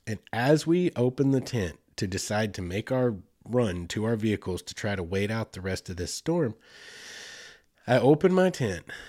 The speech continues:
and looked out and realized, put a flashlight out there and realized that roar was the creek that was next to us,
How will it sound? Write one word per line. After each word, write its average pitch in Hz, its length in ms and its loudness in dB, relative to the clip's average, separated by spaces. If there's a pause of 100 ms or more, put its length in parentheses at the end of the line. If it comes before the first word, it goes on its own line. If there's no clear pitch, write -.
(680)
and 107 200 -2
looked 135 320 4
out 85 300 0 (1120)
and 127 220 2
realized, 117 600 6
put 113 120 -2
a - 20 -4
flashlight 131 600 -2
out 90 180 -4
there 95 300 -4
and 113 300 -2
realized 98 720 2 (840)
that 156 300 4
roar 127 640 4 (420)
was 113 180 0
the - 80 -6
creek - 520 -4 (500)
that 98 160 -2
was 95 160 -6
next 131 360 2
to 85 180 -2
us, - 260 -12